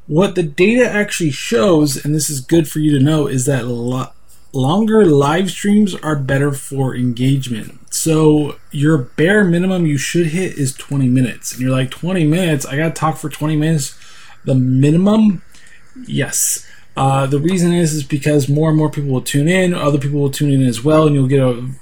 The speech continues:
vast array of different people doing it. Now, this is the same as Twitch. So Twitch, usually, uh, the standard recording for Twitch is three hours.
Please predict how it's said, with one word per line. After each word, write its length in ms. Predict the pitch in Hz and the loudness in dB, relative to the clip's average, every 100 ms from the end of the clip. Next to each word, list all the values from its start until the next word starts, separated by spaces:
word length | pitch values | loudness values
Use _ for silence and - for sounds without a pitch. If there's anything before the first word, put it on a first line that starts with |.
| - - | -14 -4
vast 440 | 139 139 131 - | 0 0 -2 -2
array 180 | 147 139 | 2 2
of 60 | |
different 300 | 123 123 127 | 0 -6 -10
people 240 | - 135 120 | -8 -6 -4
doing 280 | 131 131 107 | 0 0 -2
it. 140 | 104 - - - - | -8 -16 -20 -12 -2
Now, 120 | 175 | 4
this 220 | 185 - | 4 2
is 60 | 202 | 0
the 120 | 214 | 0
same 340 | - 180 175 | 0 0 0
as 220 | 127 131 - | 0 -2 -2
Twitch. 420 | - 247 110 - | 0 0 0 -2
So 120 | 151 | -4
Twitch, 560 | 131 247 247 - - 156 | -2 -2 -2 -2 -8 -6
usually, 840 | 156 196 208 160 180 190 185 165 - - - - - - - | 0 4 4 2 0 2 2 -2 -6 -20 -20 -20 -20 -18 -4
uh, 120 | 143 | -2
the 160 | 139 139 | 0 -2
standard 840 | - - 156 165 170 165 147 - - 147 | -2 -4 0 2 4 4 2 -4 -8 -6
recording 540 | 135 - 165 156 151 | -6 -4 0 2 2
for 140 | 139 | -2
Twitch 440 | - - 165 - - | -4 0 0 -2 -6
is 160 | 131 | -6
three 320 | - 147 151 139 | -4 0 2 4
hours. 480 | 110 95 - - | 2 -4 -12 -16